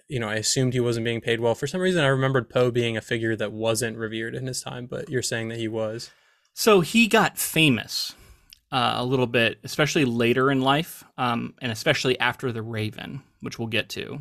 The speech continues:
Speaker 2: Um, that brought him fame, but not money, 'cause he didn't get paid well for it, and he would go around and do readings and stuff, but from what I was seeing, he wasn't getting paid for that either.
Speaker 1: Got it. So yeah, just thinking about, like, how much you have to love the craft if you're not gonna be,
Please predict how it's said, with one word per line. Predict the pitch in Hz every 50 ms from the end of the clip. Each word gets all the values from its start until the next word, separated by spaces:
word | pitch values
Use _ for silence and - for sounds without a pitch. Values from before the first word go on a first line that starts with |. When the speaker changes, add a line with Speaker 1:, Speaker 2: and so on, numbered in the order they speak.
| 143
Speaker 2:
Um, | - 113 107 104 107
that | - 120 131 156 160
brought | - 180 170 170
him | 180 208 185 139
fame, | 123 - - - - 151 139 107 92 85 - 151 147 -
but | - 139 117 -
not | 123 123 120 120 120 -
money, | - 113 104 - - 76 - - _ _
'cause | - 127
he | 120 123
didn't | 117 - 143 160 170
get | 151 147 -
paid | - 147 147 143 131
well | 139 131 131
for | - - 135 131 123 123
it, | 120 123 117 -
and | - 113 113 113 113 117 117 120 123 - _ _ _ _ _ _ _ -
he | - - 151
would | 151 156 139
go | 151 151
around | 156 151 151 151 147
and | 135
do | 127 127
readings | 117 120 123 135 147 160 147 123 123
and | 117 110
stuff, | - - 117 113 113 110
but | - 117 110 107 - - - -
from | - 139 131
what | 123 123
I | 127
was | 139 135 -
seeing, | - 147
he | 131 131
wasn't | 123 123 123 123
getting | 117 117 107 120
paid | - 131 131 123
for | - 113
that | 117 113 110
either. | 127 120 - - - - _ _ _ _ - _ -
Speaker 1:
Got | - 127 117 117
it. | 123 139 - _ _ _ - - - -
So | - -
yeah, | 165 151 123 120
just | 117 135 151 143 - -
thinking | 170 165 143 170 160
about, | 147 131 123 117 -
like, | 117 113 107
how | - - 131 123 120 120 120
much | 123 123 123 123 117 -
you | - 123
have | 110
to | - 113
love | 110 110 107 107
the | 120
craft | - - - 113 107 104 107 - - - - _ -
if | - 135 -
you're | 127 120
not | 117 113 110 113
gonna | - 127 117 110
be, | 110 110 110 107 107